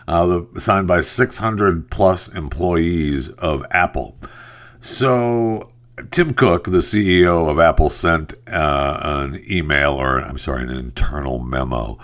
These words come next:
to all Apple employees declaring that workers would have to report to the office at least three days a week beginning in early September.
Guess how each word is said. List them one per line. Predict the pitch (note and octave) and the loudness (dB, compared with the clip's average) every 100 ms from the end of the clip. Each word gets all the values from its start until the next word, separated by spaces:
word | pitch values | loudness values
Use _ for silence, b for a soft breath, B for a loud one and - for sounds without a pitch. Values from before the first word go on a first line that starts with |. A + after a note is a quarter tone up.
| B B B B | B B B B
to | - G2 F2 - | -2 4 4 6
all | F2+ E2+ - | 4 4 4
Apple | D#2+ - D2 | 2 2 0
employees | C#2 C2 G2+ F2 D#2 F2+ E2 C#2 | 2 0 4 4 4 2 0 0
declaring | D#2 - G2 F2 E2 | -4 0 2 2 2
that | E2 | 0
workers | E2+ G2 G2 G2 E2 | 2 2 4 2 4
would | F2 | 4
have | F2 D#2+ | 2 2
to | |
report | E2 D#2 - F2+ E2+ | 0 2 4 2 0
to | - | -2
the | D2+ E2 | 0 4
office | F#2+ F#2+ D#2 C#2+ D#2 | 4 4 0 -4 -4
at | E2+ | -4
least | D2+ E2 C#2+ | 0 0 -2
three | - - A2+ G#2+ | -8 0 2 4
days | F#2+ F2 | 4 4
a | D#2 | 4
week | F#2 G2+ D2+ - B B B | 6 6 4 -4 B B B
beginning | F2 F2+ G#2 F#2+ | 0 2 2 0
in | F#2 F2 | 0 0
early | - F2 E2 | -2 2 2
September. | D#2 G2 F2 D#3+ D#3+ F#2+ - | 2 2 2 2 2 -2 -6